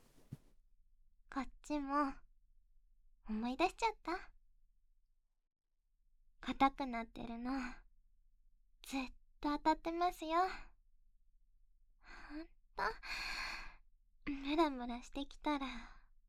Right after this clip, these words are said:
止まらなくなっちゃう人ですね。もしかして、昨日はあんずが襲われたんじ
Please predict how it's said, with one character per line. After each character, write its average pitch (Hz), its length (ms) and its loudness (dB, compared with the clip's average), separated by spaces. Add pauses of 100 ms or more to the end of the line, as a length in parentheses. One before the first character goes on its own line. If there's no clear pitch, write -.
(400)
止 226 160 -10
ま 247 100 -6
ら 294 120 2
な 339 160 6
く 349 120 2
な 359 160 6
っ 381 80 -4
ち - 80 -2
ゃ 320 120 6
う - 20 2
人 269 240 -4
で 262 140 -4
す 269 100 -10
ね。 320 420 2 (2250)
も 240 340 -8
し - 140 -18
か 254 220 -4
し - 120 -14 (280)
て、 254 80 -8 (1700)
昨 185 60 -4
日 185 40 2
は 269 640 2 (100)
あ 214 160 -4
ん 311 120 -2
ず 349 160 0
が 349 240 2 (280)
襲 285 200 0
わ 302 120 4
れ 370 140 2
た 427 100 4
ん 494 160 4
じ 466 80 -2